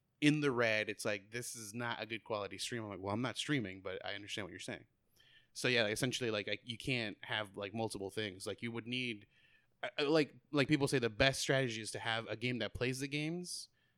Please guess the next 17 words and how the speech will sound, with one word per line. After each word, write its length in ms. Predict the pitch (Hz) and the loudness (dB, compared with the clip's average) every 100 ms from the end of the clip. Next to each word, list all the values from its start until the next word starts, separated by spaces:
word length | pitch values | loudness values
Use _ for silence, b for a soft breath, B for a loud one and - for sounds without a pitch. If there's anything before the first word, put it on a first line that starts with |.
| - | -2
or 220 | 123 113 - | 2 2 0
a 80 | - | 2
P 200 | - 160 | 4 4
C 220 | - 147 | 2 -2
that 160 | 147 127 | 0 0
plays 200 | 147 143 | 0 -2
the 60 | 143 | -2
games, 360 | 151 156 160 131 | -2 -2 -4 -4
and 180 | 117 113 | -2 -2
then 140 | 113 | -2
a 40 | |
P 200 | 107 127 | 0 -2
C 160 | 117 113 | -2 -4
that 180 | 101 - | -4 -6
streams 340 | - 104 92 | -4 -2 -4
it, 140 | 92 - | -8 -8
because 520 | 107 110 98 87 - | -6 -2 -4 -4 -14